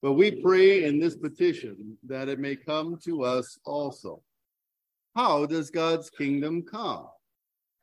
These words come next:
God's kingdom comes when our Heavenly Father gives us His Holy Spirit, so that by His grace we believe His holy word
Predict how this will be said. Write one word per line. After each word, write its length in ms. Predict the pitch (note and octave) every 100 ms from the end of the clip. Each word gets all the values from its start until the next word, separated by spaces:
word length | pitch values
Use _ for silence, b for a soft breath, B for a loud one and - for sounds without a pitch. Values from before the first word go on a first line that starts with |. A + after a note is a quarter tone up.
| _ D3+
God's 240 | E3 -
kingdom 560 | A3 A#3 F#3+ E3 D#3 -
comes 680 | B3 D3 G#2+ A#2 C3+ C3
when 220 | C3 D3
our 240 | C#3+ D3 C#3+
Heavenly 380 | E3+ F#3 G#3 G3+
Father 720 | C3+ A#2+ A2 A#2 B2+ B2+ -
gives 380 | D#3+ G3 A#3+ C#3+
us 300 | C3 C3 C3
His 200 | D3 C#3+
Holy 320 | D3+ D3+ C#3+
Spirit, 540 | C#3 - F#3+ A2+ E2+ - - - _ _ _ -
so 200 | E3 D#3
that 260 | D#3 C3
by 340 | C#3+ E3+ A3 G#3
His 220 | G#3 F3+
grace 580 | - B2+ A2+ A#2 B2 - B2
we 180 | C3+
believe 600 | C3 C3+ B2+ D3 G#3 A3
His 180 | F#3+ F3+
holy 340 | F3 D#3 D3 C3
word 500 | A2 G#2+ G2+ G2+